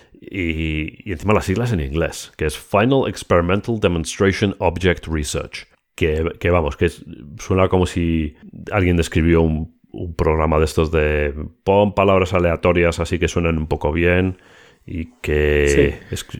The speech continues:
Speaker 1: es,
Speaker 2: Que
Speaker 1: las siglas
Speaker 2: han,
Speaker 1: sean
Speaker 2: han
Speaker 1: Fedor.
Speaker 2: ido al generador de siglas
Speaker 1: <laughs>
Speaker 2: automático, han puesto
Speaker 1: Sí.
Speaker 2: Fedor, a ver qué sale.
Speaker 1: <laughs> A ver, a la, la tercera
Speaker 2: Exacto.
Speaker 1: opción, venga.
Speaker 2: Y nada.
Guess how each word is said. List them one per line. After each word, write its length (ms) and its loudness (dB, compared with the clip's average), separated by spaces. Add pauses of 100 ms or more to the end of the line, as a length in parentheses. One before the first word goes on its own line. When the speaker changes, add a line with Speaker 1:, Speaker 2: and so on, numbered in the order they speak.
Speaker 1:
es, 420 -8
Speaker 2:
Que 100 -4
Speaker 1:
las 120 0
siglas 320 2
Speaker 2:
han, 140 2
Speaker 1:
sean 100 2
Speaker 2:
han 60 2
Speaker 1:
Fedor. 40 0
Speaker 2:
ido 240 2
al 300 2
generador 640 0
de 100 0
siglas 680 -2 (100)
Speaker 1:
<laughs> 120 -20
Speaker 2:
automático, 840 0 (140)
han 180 0
puesto 340 2
Speaker 1:
Sí. 120 0
Speaker 2:
Fedor, 520 2
a 120 0
ver 160 0
qué 100 0
sale. 300 -2
Speaker 1:
<laughs> 180 -2 (1600)
A 140 0
ver, 240 2
a 140 4
la, 160 0
la 160 0
tercera 380 4
Speaker 2:
Exacto. 140 -4
Speaker 1:
opción, 120 -4
venga. 240 -6 (680)
Speaker 2:
Y 120 -2
nada. 380 -4